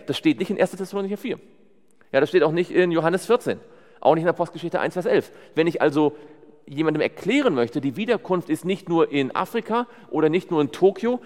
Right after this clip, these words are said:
oder nicht nur in Stuttgart-Wangeln, sondern auf der ganzen Welt, dann brauche ich Matthäus vierundzwanzig, Vers dreißig. Denn dort steht, alle Geschlechter der Erde. Und weil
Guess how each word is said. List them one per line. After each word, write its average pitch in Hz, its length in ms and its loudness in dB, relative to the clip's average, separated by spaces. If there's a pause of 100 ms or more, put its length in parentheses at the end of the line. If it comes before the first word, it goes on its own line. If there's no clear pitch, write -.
(140)
oder 151 160 2
nicht 180 180 0
nur 185 80 2
in 156 60 -2
Stuttgart-Wangeln, 165 640 0
sondern 156 260 0
auf - 160 -6
der 135 180 2
ganzen 180 640 -4
Welt, 214 240 2
dann 151 100 -2
brauche 156 300 0
ich 214 120 -12 (280)
Matthäus - 320 -8
vierundzwanzig, 170 600 -6
Vers 156 200 -10
dreißig. 131 340 -2
Denn 104 140 -8
dort 131 180 0
steht, 160 320 -2 (880)
alle 240 420 2 (280)
Geschlechter 147 760 0 (300)
der 127 80 2
Erde. 127 240 4 (1120)
Und 123 180 -2
weil 127 240 8